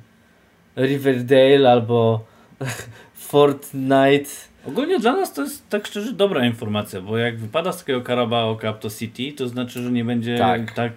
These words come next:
Speaker 2: dużo miał możliwości, żeby rotować, takiej wielkiej konieczności, więc ja liczę na to, że taki De Bruyne teraz będzie częściej grał, bo będzie mógł po prostu więcej, y, mniej będzie, więcej będzie mógł odpoczywać, o.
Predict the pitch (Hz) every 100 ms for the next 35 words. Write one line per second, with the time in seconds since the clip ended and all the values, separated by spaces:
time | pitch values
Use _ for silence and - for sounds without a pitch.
0 | - 104 127 131 127 127 123 123 113 117
1 | 117 113 110 107 120 110 110 131 - 120
2 | 117 117 113 120 107 101 95 107 113 110
3 | 113 120 120 131 110 101 101 147 135 131
4 | 123 117 120 113 123 123 120 117 117 123
5 | 123 117 113 113 123 123 - _ _ -
6 | 220 208 - 147 123 135 151 143 143 135
7 | 135 135 123 113 117 - 120 120 - _
8 | 117 123 123 123 123 127 127 113 123 131
9 | 143 143 147 147 _ 143 113 117 135 170
10 | 175 165 160 135 147 147 180 185 180 175
11 | 160 - - - 113 98 - 98